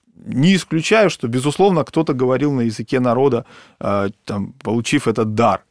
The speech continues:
да? Кто-то, может быть, там, там же все-таки, ну, миссия большая была, да?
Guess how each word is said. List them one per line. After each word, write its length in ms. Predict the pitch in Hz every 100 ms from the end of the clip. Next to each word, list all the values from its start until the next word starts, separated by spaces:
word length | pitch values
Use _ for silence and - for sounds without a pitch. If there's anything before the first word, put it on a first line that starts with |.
| _ -
да? 280 | - 117 - - -
Кто-то, 340 | - 185 165
может 340 | 139 151 139
быть, 160 | 123 113
там, 200 | 113 107
там 260 | 113 - 113
же 180 | 110 -
все-таки, 420 | - 117 104 -
ну, 160 | 113 127
миссия 360 | 127 131 - 110
большая 440 | 131 131 175 147
была, 240 | 107 95 - -
да? 160 | -